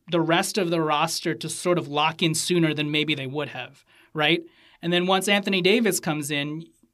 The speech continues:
you know, those first few weeks, you just plug and play him because he's that type of player and wait for him to lock in mentally and, and get healthy. So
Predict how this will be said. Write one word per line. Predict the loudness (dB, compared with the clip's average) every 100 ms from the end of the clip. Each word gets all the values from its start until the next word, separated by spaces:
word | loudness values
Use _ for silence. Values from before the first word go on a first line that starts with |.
| _ _ -8
you | -2
know, | 2
those | 2 2
first | 2 0 0
few | -2 -2
weeks, | -2 0 2
you |
just | 2 0
plug | 0 2
and | 2
play | 2 2
him | 4
because | 2 2 0
he's | 0 4
that | 4
type | 4 2
of | 0
player | -2 2 2 2 -2 -10
and | -2 4
wait | 4 4
for | 2
him | 4 4
to | 4
lock | 2 2 2
in | -2
mentally | -2 -6 -10 -12 -12
and, | -12 -12 -4
and | 0
get | 0 0
healthy. | -4 -6 -10 -8
So | 0 2 2